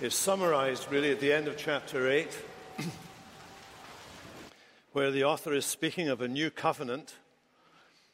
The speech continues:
and he says that the new covenant makes the first one obsolete, and what is becoming obsolete and growing old is ready to vanish away.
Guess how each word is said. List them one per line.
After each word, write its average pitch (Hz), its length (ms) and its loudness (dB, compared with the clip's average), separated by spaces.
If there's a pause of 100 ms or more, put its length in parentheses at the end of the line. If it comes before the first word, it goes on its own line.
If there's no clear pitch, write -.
(440)
and 127 360 0
he 131 140 -4
says 139 400 0
that 127 220 -2
the 123 80 -4
new 147 260 2
covenant 123 500 -2
makes 127 380 -2
the 120 100 -6
first - 380 -2
one 113 300 -6 (120)
obsolete, 139 680 -2 (1200)
and 120 140 -4
what 170 160 4
is 170 140 -2
becoming 165 520 0
obsolete 127 600 0
and 113 180 -6
growing 151 380 2
old 107 400 -4 (560)
is 131 240 0
ready 120 260 0
to 120 160 -6
vanish 113 640 -4
away. 113 540 0